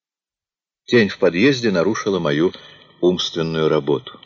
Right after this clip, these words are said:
Тень сказала: «Тссс». Я остановился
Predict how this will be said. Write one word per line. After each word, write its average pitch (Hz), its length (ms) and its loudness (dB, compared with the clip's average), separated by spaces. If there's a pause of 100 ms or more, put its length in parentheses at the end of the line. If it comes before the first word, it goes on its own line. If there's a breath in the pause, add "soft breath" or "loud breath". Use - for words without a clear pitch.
(1000)
Тень 90 200 2
сказала: 76 640 -2 (760)
«Тссс». - 840 -10 (1600)
Я 80 380 2
остановился 92 1000 -4